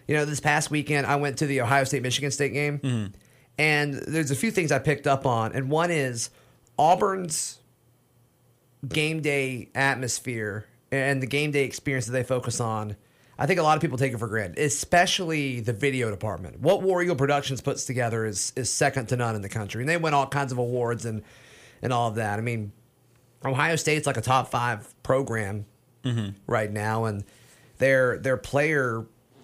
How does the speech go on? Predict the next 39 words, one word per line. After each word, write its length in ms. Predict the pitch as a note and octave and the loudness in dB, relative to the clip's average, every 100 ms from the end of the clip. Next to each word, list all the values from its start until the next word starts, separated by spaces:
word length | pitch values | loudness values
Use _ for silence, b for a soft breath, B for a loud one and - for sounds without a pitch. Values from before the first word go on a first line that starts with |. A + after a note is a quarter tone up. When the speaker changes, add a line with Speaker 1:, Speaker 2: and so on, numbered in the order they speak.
| - | -6
Speaker 1:
introductions, 880 | C3+ B2+ B2 A2+ - A2+ A2+ - - | -2 0 0 0 -2 -4 -6 -8 -6
like, 140 | A2+ | -4
look 140 | A#2+ B2+ | -2 -2
like 120 | A#2+ | -2
a 40 | |
high 180 | G2 B2+ | 0 0
school 260 | C3 - G2+ | -2 -4 -6
slideshow. 720 | - A2+ B2 A#2 F2+ B1 A#2+ - | -4 -2 -2 -2 -4 -6 -8 -8
Like, 100 | A#2+ | -4
it, 40 | B2+ | -2
it's, 240 | C3 C3 - | -2 -4 -6
it's 200 | B2 - | -8 -8
crazy 440 | - D3 F3+ A2 | 0 2 2 -4
to 80 | E2 | -8
me. 280 | E2 - - - | -12 -14 -16 -8
It's 100 | A2+ | -4
just 140 | C3 | -2
a 60 | A#2+ | -2
picture 340 | - C#3 D#3 | -2 0 0
of 100 | C3+ | 0
the 60 | G#2+ | -2
player 480 | - D3 C3 A#2 A#2 | -2 0 2 0 -2
and 120 | A2+ | -2
then 360 | A#2+ A2+ A2 - b b b b | -4 -2 -6 -8 b b b b
their 140 | - A#2 | -2 0
name, 320 | B2 B2+ B2 | 0 0 0
where 100 | B2+ | 2
they're 120 | B2 | 0
from, 280 | A#2+ C3 B2 | 0 0 0
their 120 | B2 A#2+ | 0 -2
jersey 300 | B2 A2 A2+ | -2 -2 -2
number, 260 | A2+ A2+ | -2 -2
height 200 | A2 A2+ | 0 -2
and 80 | F#2 | -4
weight, 120 | A2 | -4
and 80 | G#2+ | -2
all 100 | G#2+ | -2
that 180 | G#2+ G2+ | -4 -6
stuff. 340 | - - D#2 | -8 -8 -10